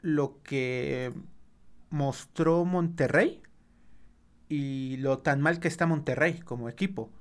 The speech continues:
Porque podemos ver, diecinueve tiros tuvo Monterrey, diecinueve.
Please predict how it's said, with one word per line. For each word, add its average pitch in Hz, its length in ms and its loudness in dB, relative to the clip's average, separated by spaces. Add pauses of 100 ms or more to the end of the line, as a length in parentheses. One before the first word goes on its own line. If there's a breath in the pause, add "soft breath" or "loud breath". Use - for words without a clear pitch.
(420 soft breath)
Porque 127 360 -4
podemos 143 360 0
ver, 147 260 4
diecinueve 156 600 0
tiros 226 360 -4
tuvo 202 300 -2
Monterrey, 135 680 -2 (180)
diecinueve. 139 540 -4